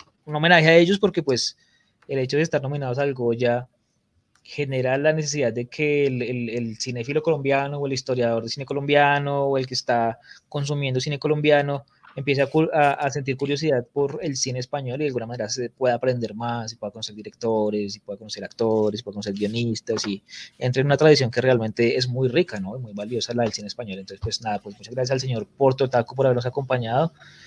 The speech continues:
y pues nos veremos en una próxima oportunidad de Rayones de Cine.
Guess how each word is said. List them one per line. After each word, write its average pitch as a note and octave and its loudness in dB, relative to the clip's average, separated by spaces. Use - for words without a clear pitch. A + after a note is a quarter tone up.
y C#3 -2
pues C3+ 6
nos C#3 0
veremos C3 4
en D#3+ 6
una C#3+ 2
próxima C#3+ 2
oportunidad C3+ 0
de C3 2
Rayones A#2+ 2
de G#2+ -2
Cine. F2 -10